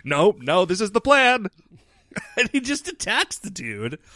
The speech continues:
Speaker 2: And then, uh,
Speaker 1: Knocks him off
Speaker 2: like,
Speaker 1: the dang building.
Speaker 2: Yeah, like, fight, fight, fight. And then the dude goes flying. Like, he falls from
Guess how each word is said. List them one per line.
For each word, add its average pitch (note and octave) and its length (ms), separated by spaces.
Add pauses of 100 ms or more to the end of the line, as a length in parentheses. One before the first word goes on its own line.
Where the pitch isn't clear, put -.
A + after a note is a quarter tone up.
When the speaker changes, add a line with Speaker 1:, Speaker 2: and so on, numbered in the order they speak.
(380)
Speaker 2:
And F3+ 300
then, F#3+ 460
uh, C#3+ 600
Speaker 1:
Knocks C4 280
him D#4+ 120
off D#4 180
Speaker 2:
like, - 160
Speaker 1:
the F#4 60
dang G4 240
building. F#4+ 560 (440)
Speaker 2:
Yeah, E3+ 340
like, D#3 260
fight, C4 180
fight, C4 160
fight. A3 300
And F3+ 160
then D4 100
the C4+ 80
dude C#4 240
goes D3+ 240 (160)
flying. A2 840 (560)
Like, C#3+ 260 (220)
he D#3+ 160
falls G3 720
from F3 480